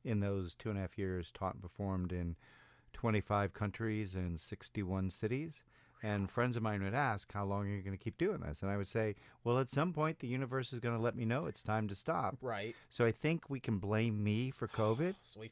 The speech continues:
Speaker 2: found the reason.
Speaker 1: Because the
Speaker 2: Not the
Speaker 1: universe
Speaker 2: penguin.
Speaker 1: said, "No, it's time to stop."
Speaker 2: Apparently my dog said no, too,
Speaker 1: Yeah,
Speaker 2: if anybody
Speaker 1: you
Speaker 2: hears that in
Speaker 1: see,
Speaker 2: the background.
Speaker 1: <laughs> the dog is supporting that by saying,
Speaker 2: <laughs>
Speaker 1: "Yes, the universe said no."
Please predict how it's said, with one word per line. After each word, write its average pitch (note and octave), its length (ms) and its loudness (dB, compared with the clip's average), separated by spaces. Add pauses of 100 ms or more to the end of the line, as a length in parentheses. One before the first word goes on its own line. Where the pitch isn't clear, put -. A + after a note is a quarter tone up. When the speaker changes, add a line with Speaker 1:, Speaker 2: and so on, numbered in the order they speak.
Speaker 2:
found D#3 220 2
the D3 60 0
reason. C#3+ 520 2
Speaker 1:
Because A#2+ 580 6 (240)
the C3 80 6
Speaker 2:
Not C#3+ 40 8
the B2+ 40 8
Speaker 1:
universe D3 440 8
Speaker 2:
penguin. A2 100 2
Speaker 1:
said, A2+ 340 6 (140)
"No, G#2+ 400 6
it's - 180 -2
time G2+ 320 2
to F#2 80 0
stop." F2 480 0 (320)
Speaker 2:
Apparently G#3+ 320 -2
my C3 100 2
dog C3 320 0
said G#2+ 200 -2
no, G#2 200 -6
too, B2+ 160 -2
Speaker 1:
Yeah, A#2 120 8
Speaker 2:
if A2 80 6
anybody A2+ 180 2
Speaker 1:
you - 60 0
Speaker 2:
hears B2+ 160 2
that C3 80 6
in A#2+ 40 4
Speaker 1:
see, - 40 0
Speaker 2:
the C#3 80 -2
background. C3+ 640 -2
Speaker 1:
<laughs> F#2 60 -6
the F3 60 0
dog C#3 320 6
is B2 100 0
supporting A2 440 4
that F2+ 180 2
by F#2 120 2
saying, F2+ 420 0 (200)
Speaker 2:
<laughs> - 200 -14
Speaker 1:
"Yes, G#2 260 2
the G#2+ 100 -6
universe F#2+ 400 -2
said F2+ 160 -4
no." C#2+ 300 -6